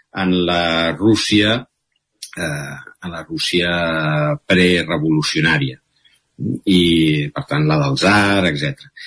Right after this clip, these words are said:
Llavors, eh, aquesta comu-, petita comunitat, eh, jueva, doncs, com moltes altres, és, és, eh, hostigada i, bueno, el, els van forçant,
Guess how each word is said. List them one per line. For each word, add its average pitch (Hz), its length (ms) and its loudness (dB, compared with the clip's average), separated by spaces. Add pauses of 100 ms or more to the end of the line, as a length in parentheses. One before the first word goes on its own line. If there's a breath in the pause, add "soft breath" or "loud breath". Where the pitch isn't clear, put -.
(180 loud breath)
Llavors, 98 400 2
eh, 95 300 0 (100)
aquesta 95 380 0 (340)
comu-, 107 320 2
petita 113 400 2
comunitat, 98 640 -2
eh, 90 240 2
jueva, 110 460 4 (180)
doncs, 87 240 -12
com 78 160 -6
moltes 92 320 0
altres, 104 480 0
és, 87 240 0 (160)
és, 82 460 -2 (100)
eh, 147 240 0
hostigada 107 880 2
i, 90 720 -2
bueno, 143 340 -14 (720)
el, - 160 -16 (400)
els 71 240 -18
van 85 160 0 (160)
forçant, 104 600 2